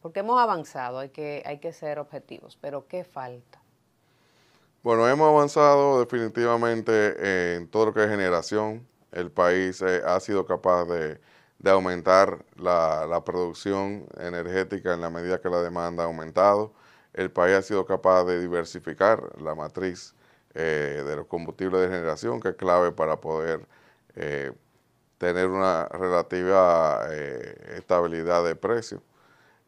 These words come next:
Speaker 2: Eh, y definitivamente también en la calidad, eh, hasta cierto punto.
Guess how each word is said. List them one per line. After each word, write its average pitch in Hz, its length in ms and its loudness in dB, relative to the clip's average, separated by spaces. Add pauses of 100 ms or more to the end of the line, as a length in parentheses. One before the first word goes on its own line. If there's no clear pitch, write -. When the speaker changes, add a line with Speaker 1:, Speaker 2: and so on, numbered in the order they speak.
Speaker 2:
Eh, 73 500 -4 (760)
y 127 180 -2
definitivamente 110 840 0
también 104 260 -2
en 101 100 -4
la 90 80 -2
calidad, 85 480 0 (680)
eh, 62 580 -8 (240)
hasta 90 260 -4
cierto 104 360 -2
punto. 65 440 -14